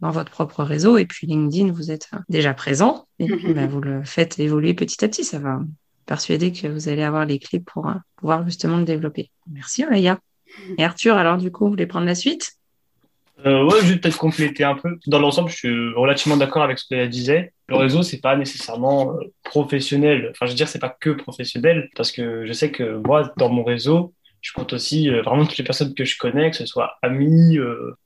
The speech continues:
Speaker 3: vraiment, euh, je, je le prends très large. Et, euh, et j'ai eu la chance de, grâce au réseau, comme disait Olaya, moi aussi, c'est pareil. Toutes les opportunités que j'ai pu avoir jusqu'à maintenant,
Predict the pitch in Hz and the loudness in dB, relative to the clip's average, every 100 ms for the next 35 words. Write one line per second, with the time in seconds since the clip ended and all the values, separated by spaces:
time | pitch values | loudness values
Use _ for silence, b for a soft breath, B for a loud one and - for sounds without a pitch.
0 | - 123 135 170 165 120 - - - 113 | -2 0 4 4 4 0 -6 -10 -8 -8
1 | 117 113 110 - 123 - 143 143 165 139 | -8 -8 -10 -8 -8 -2 -2 0 0 0
2 | 113 113 - - 120 110 110 - 127 123 | -2 -4 -10 -4 2 4 4 2 0 0
3 | 127 120 160 165 127 120 117 113 _ _ | 2 2 2 0 0 -8 -10 -14 _ _
4 | _ _ - 135 151 151 120 120 170 156 | _ _ -2 2 2 2 2 4 2 2
5 | 131 127 120 147 147 123 120 - 165 117 | 0 2 2 2 2 0 0 -6 -6 -6
6 | - 117 147 170 - _ _ _ - - | -6 0 0 0 -6 _ _ _ -8 -2
7 | 185 - 156 147 143 135 147 143 131 - | -2 2 4 4 4 2 0 0 -4 -4
8 | 147 139 151 139 131 123 - 139 127 131 | -10 -2 -2 0 -4 -8 -2 0 2 0
9 | 131 123 143 139 - 131 127 127 139 170 | 0 -2 -6 -6 -2 0 0 0 2 2
10 | 185 | 0